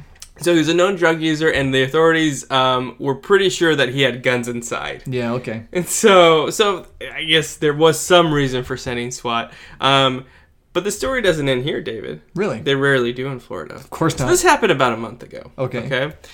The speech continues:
Speaker 1: Um, twenty days later, his replacement was arrested, <laughs> um,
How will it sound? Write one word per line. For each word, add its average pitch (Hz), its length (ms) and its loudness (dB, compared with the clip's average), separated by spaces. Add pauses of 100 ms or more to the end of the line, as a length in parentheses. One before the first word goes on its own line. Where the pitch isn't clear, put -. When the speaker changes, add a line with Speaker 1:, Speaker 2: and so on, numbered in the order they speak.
(280)
Speaker 1:
Um, 139 680 2 (180)
twenty 226 320 -2
days 190 320 2
later, 160 600 2 (100)
his 151 180 -6
replacement 143 680 -2 (680)
was 175 160 6
arrested, 180 720 4
<laughs> - 1160 -10
um, 170 380 6